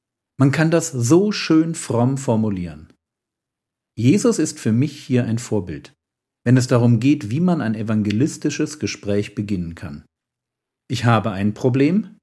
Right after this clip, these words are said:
Vielleicht kann mir mein Nachbar helfen. Ich frag ihn mal.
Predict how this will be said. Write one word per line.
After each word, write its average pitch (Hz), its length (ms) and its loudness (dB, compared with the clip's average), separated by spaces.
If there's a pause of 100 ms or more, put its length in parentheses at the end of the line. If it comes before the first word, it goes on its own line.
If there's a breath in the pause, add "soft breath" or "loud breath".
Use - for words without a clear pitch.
(640)
Vielleicht 120 540 0
kann 113 200 0
mir 101 120 0
mein 92 220 -2
Nachbar 95 360 -4
helfen. 87 480 -8 (160)
Ich 147 160 0
frag 147 340 -4
ihn 104 160 -4
mal. - 300 -14